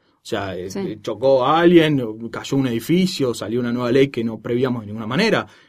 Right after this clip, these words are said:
Speaker 1: Que estés apurado, que no planifiques, no es una urgencia. Entonces, dejarse apurar en general termina mal porque lo que decíamos, las variables tienen que ver con el poder que tiene cada uno, la información y el tiempo.
Speaker 2: Mm.
Speaker 1: El que está más apurado decide peor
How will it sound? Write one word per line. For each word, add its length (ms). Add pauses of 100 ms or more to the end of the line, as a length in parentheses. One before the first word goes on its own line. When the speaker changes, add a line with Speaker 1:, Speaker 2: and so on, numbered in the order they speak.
(100)
Speaker 1:
Que 100
estés 220
apurado, 400
que 80
no 100
planifiques, 560
no 160
es 140
una 100
urgencia. 500 (440)
Entonces, 560
dejarse 340
apurar 320
en 100
general 280
termina 260
mal 180
porque 220
lo 60
que 80
decíamos, 420
las 140
variables 500 (240)
tienen 220
que 40
ver 100
con 100
el 80
poder 220
que 100
tiene 140
cada 120
uno, 200
la 60
información 600
y 80
el 100
tiempo. 380 (160)
Speaker 2:
Mm. 140
Speaker 1:
El 60
que 80
está 140
más 160
apurado 500
decide 320
peor 360